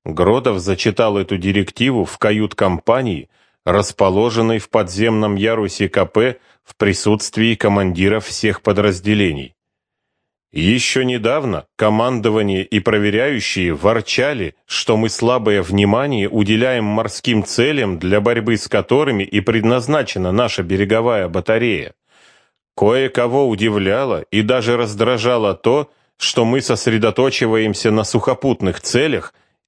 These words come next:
и на подготовке полевых оборонительных сооружений, сказал комбат, когда чтение было завершено. Он внимательно осмотрел присутствующих, однако они хранили молчание.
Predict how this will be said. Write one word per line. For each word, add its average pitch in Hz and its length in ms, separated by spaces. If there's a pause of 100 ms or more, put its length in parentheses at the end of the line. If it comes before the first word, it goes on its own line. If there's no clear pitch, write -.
и 107 80
на 113 160
подготовке 110 800
полевых 120 540
оборонительных 113 760
сооружений, 107 880 (320)
сказал 98 560
комбат, 90 560 (120)
когда 101 340
чтение 104 500
было 107 340
завершено. 107 840 (640)
Он 110 260
внимательно 104 800
осмотрел 107 580
присутствующих, 90 1200 (380)
однако 101 680
они 107 220
хранили 104 500
молчание. 107 800